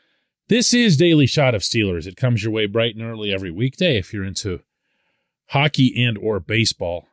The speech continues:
I also offer daily shots of Penguins and Pirates, where you found this. It's difficult to picture in advance the scope of the outpouring of emotion that's gonna come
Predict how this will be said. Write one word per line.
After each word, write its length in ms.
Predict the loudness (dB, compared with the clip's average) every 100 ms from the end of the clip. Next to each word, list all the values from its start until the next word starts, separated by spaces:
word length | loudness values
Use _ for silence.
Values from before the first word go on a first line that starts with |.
| -12
I 140 | -8
also 440 | -6 -6 -6 -8 -8
offer 320 | -8 -10 -10
daily 360 | -6 -6 -4
shots 500 | -6 -4 -4 -6 -8 -10
of 300 | -10 -12 -14 _ _
Penguins 460 | -2 -2 -2 -6 -8
and 120 | -8
Pirates, 600 | -2 0 0 -2 -6 -6 _ _ _ _ _ _ _ -6
where 180 | 0 2
you 140 | 2
found 380 | -2 -10 -10 -12
this. 460 | -8 -6 -4 -6 -10 _ _ _ _ _ _ _ _ _ _ -2
It's 180 | 0
difficult 600 | 0 0 0 -2 -2 -2 -2
to 100 | -6
picture 460 | -2 -2 -2 -4
in 100 | -2
advance 760 | -4 -4 0 2 2 0 -2 -2 _ _ _ _ _ _ _ _
the 180 | -2 0
scope 520 | 0 0 2 4 2
of 100 | -2
the 160 | 0 0
outpouring 580 | 0 -2 -2 -2 0 -2
of 80 |
emotion 640 | -2 -2 0 -2 -4 -8 -10 _ _ _ _ _ _ _ _ _ _
that's 260 | -4 -2
gonna 220 | -2 -2 -4
come 440 | -4 -2 -2 -4